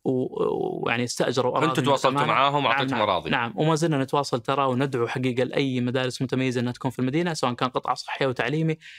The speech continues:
Speaker 1: لأنه يعني نحقق فيه أكثر من جانب، جودة الحياة وكذلك أهداف المختلفة حقت ال-، ال-، الأمانة.
Speaker 2: و-، وعندكم جامعات؟ وش الجامعات اللي عندكم؟
Speaker 1: عندنا جامعة طيبة في ال-، في المدينة، وعندنا الجامعة الإسلامية كذلك، وعندنا جامعات خاصة، جامعة الأمير مقرن،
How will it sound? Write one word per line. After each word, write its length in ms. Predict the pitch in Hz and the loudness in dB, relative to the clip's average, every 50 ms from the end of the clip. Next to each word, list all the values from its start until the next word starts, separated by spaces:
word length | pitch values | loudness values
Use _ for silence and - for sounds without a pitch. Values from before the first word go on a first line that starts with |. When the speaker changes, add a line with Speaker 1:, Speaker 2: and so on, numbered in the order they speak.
| - - | -8 -2
Speaker 1:
لأنه 380 | - - 151 160 165 165 156 156 | 0 2 2 2 2 2 0 0
يعني 220 | - 143 143 151 | 0 0 0 0
نحقق 300 | 151 - - 151 143 135 | -2 -2 -2 -2 -2 0
فيه 180 | - - 156 139 | 0 0 -2 -2
أكثر 220 | - - - 131 | -2 -2 -2 -2
من 80 | 127 127 | 0 0
جانب، 280 | 113 117 107 107 104 | 0 -2 -2 -2 -2
جودة 260 | 98 127 135 120 123 - - | -2 -2 0 -2 -2 -4 -6
الحياة 360 | - - - 214 262 262 - - - - _ - | -6 -4 -2 -2 -2 -2 -4 -8 -18 -16 _ 0
وكذلك 640 | - 226 175 185 165 - 165 160 160 151 147 - 143 | 2 2 2 2 0 0 0 2 2 0 0 0 0
أهداف 280 | 135 139 135 127 - | 0 0 0 0 -2
المختلفة 440 | 123 120 113 - - 131 117 - - | -2 -2 -2 -2 -4 -4 -4 -4 -6
حقت 260 | - - 107 110 - | -6 -6 -6 -8 -6
ال-، 100 | - - | -6 -6
ال-، 120 | 73 - - | -6 -6 -4
الأمانة. 360 | - - 123 110 101 104 107 - _ _ _ - | -4 -2 -2 -2 -2 -6 -8 -14 _ _ _ -4
Speaker 2:
و-، 220 | - 110 107 95 113 | -2 -2 0 0 0
وعندكم 360 | 104 113 143 151 151 - 139 | 0 0 0 0 -2 -2 0
جامعات؟ 440 | 110 120 107 104 107 120 139 151 - | 2 2 2 2 2 0 0 -2 -4
وش 100 | - 143 | -6 -4
الجامعات 420 | 131 131 123 120 113 107 98 - | 0 0 0 2 0 -2 -2 -4
اللي 120 | 98 92 | -4 -2
عندكم؟ 360 | 90 92 92 87 90 - 92 104 - _ _ _ - | -2 -2 -4 -6 -10 -14 -18 -18 -20 _ _ _ 0
Speaker 1:
عندنا 260 | 123 147 135 131 127 | 0 2 2 0 0
جامعة 340 | 120 120 135 131 131 123 123 - - | 0 0 0 0 0 -2 -2 -2 0
طيبة 300 | - 160 143 123 123 120 | -2 0 0 0 -2 -2
في 120 | 120 - - | -2 -2 -4
ال-، 180 | 117 110 110 | -2 -2 -4
في 100 | 110 - | -4 -4
المدينة، 480 | 127 123 123 127 143 147 143 139 143 143 | -2 -2 0 0 0 0 0 0 -2 -2
وعندنا 320 | 131 110 117 113 131 120 | -2 -2 -2 -2 0 0
الجامعة 260 | 120 113 131 120 123 | 0 0 0 0 0
الإسلامية 680 | 123 123 120 - - 123 120 131 135 131 131 127 123 123 | -2 -4 -4 -2 -2 0 0 0 0 0 0 0 -2 -4
كذلك، 500 | - 123 113 117 113 107 107 - - - | -4 -2 -2 -2 -2 -2 -4 -6 -6 -4
وعندنا 360 | - 151 156 180 190 170 156 147 | 0 0 2 2 2 2 2 2
جامعات 420 | 135 147 135 139 131 135 139 - | 2 2 2 2 0 0 0 0
خاصة، 340 | - - 131 139 - - 170 | 0 0 0 0 0 -2 -2
جامعة 240 | 143 139 127 123 120 - | 0 0 0 -2 -2 -2
الأمير 220 | 123 120 117 117 | -2 -2 0 0
مقرن، 360 | 120 127 123 127 123 127 131 | -2 -2 -2 0 -2 -2 -4